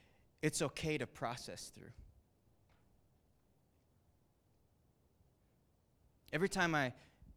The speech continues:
I doubt and I, and I expose my doubt and I worship through my doubt and I bring my doubt to Jesus, every time I do that and I start to process through it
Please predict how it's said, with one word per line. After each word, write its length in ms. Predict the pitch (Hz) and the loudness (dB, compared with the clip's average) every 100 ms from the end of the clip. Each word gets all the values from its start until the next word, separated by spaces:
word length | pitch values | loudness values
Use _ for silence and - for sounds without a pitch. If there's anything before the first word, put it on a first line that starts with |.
| - _ _ _ - | -20 _ _ _ -2
I 120 | 127 | 0
doubt 380 | 113 135 139 127 | 4 4 4 2
and 140 | 120 | -2
I, 120 | 117 - | -2 -4
and 140 | 120 | -4
I 200 | 113 107 - | -4 -4 -6
expose 640 | 117 - - - 135 135 135 | -8 -6 -4 2 2 2 0
my 140 | 123 | -2
doubt 320 | 113 110 - | 0 0 -2
and 160 | 123 113 | -4 -4
I 80 | 107 | -2
worship 520 | 104 123 123 127 - | 0 0 0 -2 -6
through 300 | - - 131 | -8 -4 -2
my 200 | 123 117 | 0 -2
doubt 320 | 113 113 151 - | -2 -2 -2 -4
and 140 | 113 | -4
I 80 | 107 | -4
bring 280 | 104 131 120 | -2 -2 -2
my 160 | 113 | -4
doubt 380 | 101 107 123 123 - - - - - - | -6 -2 -2 -4 -10 -20 -20 -20 -20 -16
to 100 | - | -12
Jesus, 680 | 98 127 127 104 110 - - - _ _ - - _ _ _ _ _ _ _ _ _ _ _ - | -8 -6 -6 -8 -10 -12 -16 -20 _ _ -20 -20 _ _ _ _ _ _ _ _ _ _ _ -4
every 180 | 143 151 | 0 2
time 220 | 175 156 | 2 0
I 80 | 131 | 0
do 200 | 120 143 | 0 0
that 160 | 131 | -2
and 80 | 113 | -4
I 60 | 110 | -8
start 300 | - 135 - | -8 -8 -10
to 80 | - | -14
process 560 | - 120 123 127 - | -6 -4 -4 -8 -10
through 240 | - 95 | -10 -12
it 120 | 95 | -12